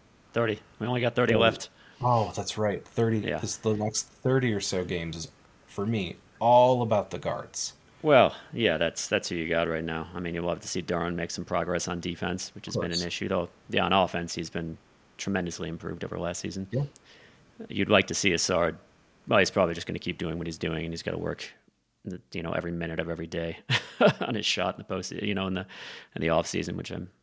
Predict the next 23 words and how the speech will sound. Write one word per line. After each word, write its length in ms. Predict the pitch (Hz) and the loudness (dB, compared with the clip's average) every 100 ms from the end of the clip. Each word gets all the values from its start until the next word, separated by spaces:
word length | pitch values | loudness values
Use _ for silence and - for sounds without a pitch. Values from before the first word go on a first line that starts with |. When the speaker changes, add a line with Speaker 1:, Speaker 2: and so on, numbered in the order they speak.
| - | -14
Speaker 1:
I 60 | 92 - | -14 -10
think 180 | 85 - | -12 -10
he's, 280 | - 87 - | -10 -8 -8
he's 120 | 87 | 0
a 40 | |
hard 160 | 92 87 | 2 2
worker. 240 | 85 - | -2 -4
You 40 | 82 | -6
can't 200 | 87 82 | -6 -6
take 160 | 82 | -4
that 100 | 85 | -4
away 180 | 80 82 | -2 -6
from 140 | - 82 | -6 -10
him 60 | |
for 80 | 85 | -8
sure. 220 | - 82 80 | -6 -6 -8
I 60 | _ | _
think 140 | 90 87 | -12 -8
he'll 80 | |
work 160 | 90 87 | -10 -6
hard 160 | 92 90 | -4 -4
on 80 | |
it. 60 | 90 | -8